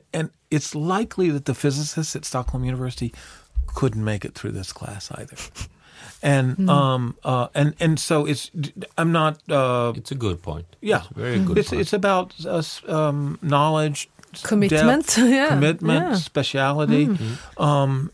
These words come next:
Speaker 1: and I wouldn't expect them to be able to make it through this course.
Speaker 2: Mm.
Speaker 1: Um, and, and that's somehow forgotten
Speaker 2: Mm.
Speaker 1: in these kind of celebrity shows that you're talking about.
Speaker 3: Third question.
Speaker 2: Mm.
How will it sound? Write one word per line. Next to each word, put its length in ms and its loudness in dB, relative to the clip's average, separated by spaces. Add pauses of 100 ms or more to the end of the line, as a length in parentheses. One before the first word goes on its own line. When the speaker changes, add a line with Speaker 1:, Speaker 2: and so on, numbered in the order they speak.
Speaker 1:
and 280 2
I 100 2
wouldn't 260 4
expect 440 0
them 400 0
to 120 -2
be 220 2
able 160 0
to 60 -4
make 200 -4
it 140 -6
through 160 -6
this 180 -12
course. 420 -8 (220)
Speaker 2:
Mm. 60 -2
Speaker 1:
Um, 440 0
and, 500 0
and 200 2
that's 260 0
somehow 580 0
forgotten 560 2
Speaker 2:
Mm. 40 -8 (440)
Speaker 1:
in 120 4
these 180 2
kind 200 0
of 60 -2
celebrity 720 0
shows 340 -2
that 160 -8
you're 80 -4 (140)
talking 240 -8
about. 180 -6 (560)
Speaker 3:
Third 300 2
question. 500 -6
Speaker 2:
Mm. 160 -6